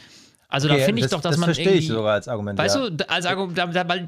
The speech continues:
Speaker 1: es kommt ja eine Alternative. Liberty Media ist ja nicht so, dass sie den Kalender verkleinern wollen, ja, ganz im Gegenteil. So, und dann haben wir halt irgendwie wieder, ja, auch wenn ich jetzt Vietnam, wenn das dann mal kommt, ist,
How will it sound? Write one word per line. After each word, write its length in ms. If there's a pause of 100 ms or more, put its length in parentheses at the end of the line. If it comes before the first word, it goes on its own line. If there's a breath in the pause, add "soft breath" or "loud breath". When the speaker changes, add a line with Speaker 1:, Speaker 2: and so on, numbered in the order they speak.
(140)
Speaker 1:
es 140
kommt 240
ja 40
eine 120
Alternative. 680
Liberty 280
Media 200
ist 60
ja 60
nicht 140
so, 80
dass 100
sie 60
den 300
Kalender 300
verkleinern 440
wollen, 200
ja, 200
ganz 200
im 60
Gegenteil. 500 (440 loud breath)
So, 240
und 260
dann 220
haben 100
wir 100
halt 140
irgendwie 260
wieder, 320 (300 loud breath)
ja, 240
auch 160
wenn 140
ich 60
jetzt 260
Vietnam, 460
wenn 100
das 100
dann 140
mal 160
kommt, 520 (360)
ist, 240